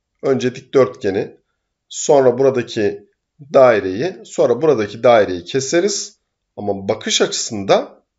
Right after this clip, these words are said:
bunları düz görürüz. Hatta dikkat ederseniz bakın şuradaki dairenin iz düşüm çizgisini aldığımızda aslında şuralara bir yere, yere gelir. Fakat döndürülmüş dememizin sebebi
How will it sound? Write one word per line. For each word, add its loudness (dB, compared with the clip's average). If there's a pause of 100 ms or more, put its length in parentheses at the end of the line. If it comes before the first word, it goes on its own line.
(260)
bunları -2
düz -6
görürüz. -12 (720)
Hatta 4
dikkat 0
ederseniz 2
bakın -2
şuradaki -2 (960)
dairenin 2
iz -8
düşüm -6
çizgisini -4
aldığımızda 2
aslında -2
şuralara 2
bir -10
yere, -6 (280)
yere -2
gelir. -14 (880)
Fakat -2
döndürülmüş 0
dememizin 0
sebebi -2